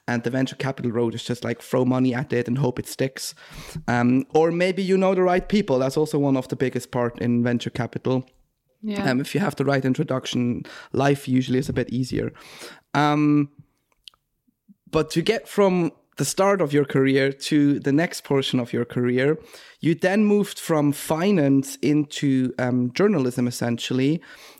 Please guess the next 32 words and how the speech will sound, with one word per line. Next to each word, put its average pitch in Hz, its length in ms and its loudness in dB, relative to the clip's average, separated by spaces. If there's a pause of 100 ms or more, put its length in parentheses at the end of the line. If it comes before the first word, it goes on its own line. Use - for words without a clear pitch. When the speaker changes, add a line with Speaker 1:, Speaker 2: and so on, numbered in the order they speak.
(120)
Speaker 1:
or 143 100 2
into 151 220 2
the 135 80 4
media 180 280 4
world. 123 420 0 (680)
What 165 180 2
was 302 140 -4
that 254 160 0
transition 196 580 2
like? 135 640 -4
Did - 160 -2
you 190 100 0
find 156 640 2
similarities 139 800 2
between 262 320 2
the 262 80 4
two, 262 440 2
or 185 120 2
did - 200 0
you 180 120 0
find, 170 580 0
like, 147 260 0
"Oh, 160 200 4
this 151 120 -2
is 156 120 -2
a 151 60 -2
completely 151 440 0
different 147 340 0
world 139 320 0
and 131 120 0
I 131 80 0
can 131 320 -2